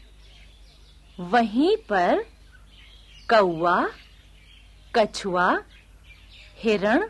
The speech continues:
और चूहा, ये चार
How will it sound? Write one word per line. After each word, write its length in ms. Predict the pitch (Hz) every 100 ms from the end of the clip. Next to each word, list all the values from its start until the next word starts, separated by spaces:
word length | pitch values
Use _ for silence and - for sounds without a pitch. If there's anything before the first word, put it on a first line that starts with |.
| - - - - - - - - -
और 440 | 202 202 196 190 185 - - - - - -
चूहा, 520 | - 269 214 190 262 220 156 - - - - - - - - -
ये 500 | 180 247 226 240 453 - - - - - - - -
चार 540 | 254 233 269 359 381